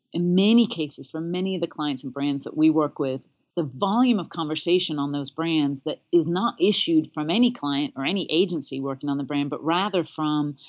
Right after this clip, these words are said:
the brand's fans or people who are talking about that brand is very, very high. And so I think what you have to do is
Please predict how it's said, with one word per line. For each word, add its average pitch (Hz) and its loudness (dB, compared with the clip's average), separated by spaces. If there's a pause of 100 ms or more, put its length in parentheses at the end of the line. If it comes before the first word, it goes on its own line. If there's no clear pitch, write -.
(200)
the 156 0
brand's 156 2
fans 208 -2
or 139 -8
people 151 -2 (260)
who 170 -2
are 147 2
talking 160 -2
about 147 -4
that 135 -6
brand 143 -2 (380)
is - 2 (140)
very, 190 -2
very 175 2
high. 180 -6 (100)
And 165 0
so 160 4 (360)
I - -8
think 233 -2
what 196 -2
you 202 2
have 185 -2
to 185 -2
do 196 2
is 160 6